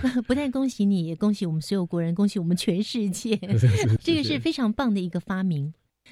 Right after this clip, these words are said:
Speaker 1: 那针对这个A I脑波的意念情绪解码，你们这个团队接下来还有什么样的目标要前进呢？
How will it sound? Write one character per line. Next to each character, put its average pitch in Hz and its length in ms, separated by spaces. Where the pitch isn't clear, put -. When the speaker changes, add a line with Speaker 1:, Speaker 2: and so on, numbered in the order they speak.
Speaker 1:
那 208 180
针 247 240
对 254 140
这 202 140
个 196 140
A 214 180
I 208 140
脑 180 200
波 180 300
的 165 400
意 226 180
念 190 260
情 165 240
绪 185 200
解 165 240
码， 165 320
你 170 80
们 160 100
这 190 100
个 202 80
团 156 300
队 190 220
接 262 180
下 269 180
来 170 240
还 - 140
有 240 100
什 196 160
么 160 80
样 220 100
的 190 80
目 220 180
标 190 220
要 185 160
前 165 320
进 202 260
呢？ 156 200